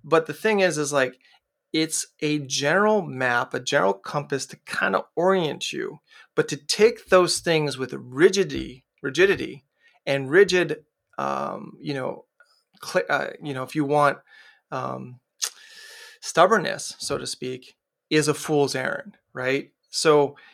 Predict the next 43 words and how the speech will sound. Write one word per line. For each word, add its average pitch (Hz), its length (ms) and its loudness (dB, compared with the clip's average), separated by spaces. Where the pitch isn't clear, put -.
and 160 160 2
I 175 80 4
think 247 220 -6
that's - 160 2
what 202 80 4
a 180 40 4
lot 165 180 6
of 170 80 -2
people 151 240 -6
do, 190 260 0
because 139 360 -4
there's 160 180 -2
comfort - 880 0
in 139 160 -8
prediction, 147 840 -6
right? 131 180 -2
We 196 140 -4
love 233 460 6
this 196 180 4
idea 170 300 2
of 156 80 4
prediction. 143 480 -4
What's 214 280 4
twenty 233 280 4
twenty-two 247 520 4
gonna 214 240 8
bring? 139 420 2
What's 226 260 4
this 254 160 -4
person 240 400 4
gonna 233 220 8
run? 226 600 4
Da, 214 100 4
da, 247 140 -4
da, 240 200 4
da, - 20 -
da. 233 440 10
This 220 200 4
person 220 400 6
predicts 196 400 2
this. 214 380 4
I 143 80 2
mean, 143 300 -2